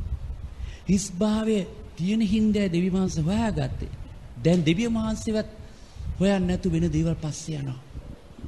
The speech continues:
ඔබ දෙවියන් වහන්සේ එක්තරා අවධියක මුණ ගැසුන නිසා බයක් තියෙනවා. පුදුම හිස්භාවයක්. කරුණාකරලා එනවා බලන්න උන්වහන්සේ වෙත නැවතරක්.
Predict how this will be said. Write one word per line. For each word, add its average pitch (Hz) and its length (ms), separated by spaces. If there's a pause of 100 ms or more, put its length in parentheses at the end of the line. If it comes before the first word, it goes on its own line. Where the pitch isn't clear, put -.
(220)
ඔබ 185 200
දෙවියන් 214 400
වහන්සේ 254 340
එක්තරා 226 300
අවධියක 220 380
මුණ 208 280
ගැසුන 220 360
නිසා 226 400 (420)
බයක් 190 500 (160)
තියෙනවා. 185 560 (2250)
පුදුම 180 380
හිස්භාවයක්. 139 680 (2000)
කරුණාකරලා 147 680
එනවා 127 200
බලන්න 120 260
උන්වහන්සේ 120 420
වෙත - 120
නැවතරක්. 120 580